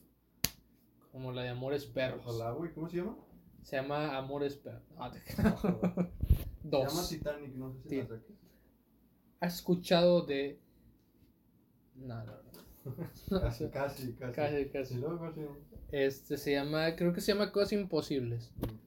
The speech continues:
Speaker 1: Este, es que déjame, pinche mamada, este, te dije, te dije, David.
Speaker 2: Pero igual sigue grabando, ¿no?
Speaker 1: Sí. Este, checa-, chécate cómo se llama la película.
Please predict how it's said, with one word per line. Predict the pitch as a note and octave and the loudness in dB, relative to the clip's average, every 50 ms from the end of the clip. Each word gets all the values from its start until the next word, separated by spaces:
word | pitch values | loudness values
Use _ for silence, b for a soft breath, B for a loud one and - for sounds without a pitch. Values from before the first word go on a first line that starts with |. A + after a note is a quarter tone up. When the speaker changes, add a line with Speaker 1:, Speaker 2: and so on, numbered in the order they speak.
| - _ _ _ _ _ _ _ - - - - - - | -20 _ _ _ _ _ _ _ -20 -20 -20 -20 -16 -4
Speaker 1:
Este, | C#3 C3+ B2 - - - - - B2 A#2+ B2 B2 A#2+ A#2+ A#2+ - | 0 0 0 2 0 0 0 2 4 4 4 4 2 0 -2 -4
es | - - - | -4 -4 -4
que | - D3+ D3 | 6 12 12
déjame, | - E3 D#3+ D#3 C#3+ - - - - - - - | 12 12 12 10 -10 -12 -14 -14 -16 -20 -20 -16
pinche | F3 D3 D#3 - - - E3+ E3 D#3+ D3+ | -14 -14 -14 -14 -14 -14 -14 -12 -12 -12
mamada, | C#3 B2+ B2 A#2+ A#2+ A#2+ B2+ C3+ - - - - | -12 -12 -12 -10 -8 -8 -8 -8 -8 -10 -10 -12
este, | - - - - - - - - - - - | -14 -18 -20 -20 -20 -14 -10 -10 -10 -8 -10
te | C3 C3 | -10 -6
dije, | C3+ C3+ D3+ F3 F3 E3+ D3 | -2 -2 0 0 0 0 -2
te | - D3 C#3 | 0 2 2
dije, | C#3 D3+ F3 G3 G3+ F#3 F3 - D3+ | 6 6 8 8 8 6 6 6 6
David. | D3 C#3 C#3 C#3 C#3+ C#3 B2+ - - - - - - - - - - - - - - - - - - - - - - - - _ - - - - - - - - - - - - - - - - - - - - - - - - - - - - - _ - - - - - - | 6 6 6 4 2 0 0 -4 -6 -10 -14 -16 -20 -20 -20 -20 -20 -20 -18 -16 -16 -16 -18 -20 -20 -20 -20 -20 -20 -20 -20 _ -20 -20 -20 -20 -20 -20 -20 -20 -20 -20 -20 -18 -18 -16 -14 -10 -10 -10 -10 -10 -6 -4 -4 -4 -4 -6 -16 -20 -20 _ -20 -20 -20 -18 -12 -8
Speaker 2:
Pero | B2 B2+ B2 | -6 -6 -4
igual | A#2+ B2 B2 | -4 -6 -6
sigue | D#3 D3+ D3+ D3+ | -8 -8 -6 -4
grabando, | C3+ B2 A#2+ - D3 C#3+ C3 | -4 -4 -4 -4 -6 -8 -10
¿no? | C3+ D#3 F3 - - - - - - | -10 -10 -12 -12 -16 -16 -14 -8 0
Speaker 1:
Sí. | - G3+ D#3+ C3 A#2 - - - - _ _ - - - | 2 2 4 2 2 -4 -12 -20 -20 _ _ -14 -2 2
Este, | C#3+ C#3+ C#3+ - - - - C#3+ C#3 C#3+ C#3 C#3+ C#3+ C#3 C#3 C#3 C#3 C#3 C#3 C#3 - - _ _ _ _ - | 4 4 4 2 -2 0 4 6 8 8 8 8 6 4 2 -2 -6 -8 -10 -12 -14 -18 _ _ _ _ -8
checa-, | - - D3+ E3 F3+ F#3 F3 - | -4 -2 0 0 0 -2 -4 -8
chécate | - D#3+ - - F3 F3 F3+ F3 | -8 -4 -2 -2 -2 -2 -2 -2
cómo | F3 D#3 D#3+ E3+ | -2 -4 -4 -4
se | E3+ - D#3+ | -4 -4 -4
llama | D#3 D#3+ E3+ | -4 -2 -2
la | E3+ E3 E3+ | -2 -2 -2
película. | - C3 C#3 C3+ C#3+ D#3 F3 | -2 -2 -2 -2 -2 -2 -4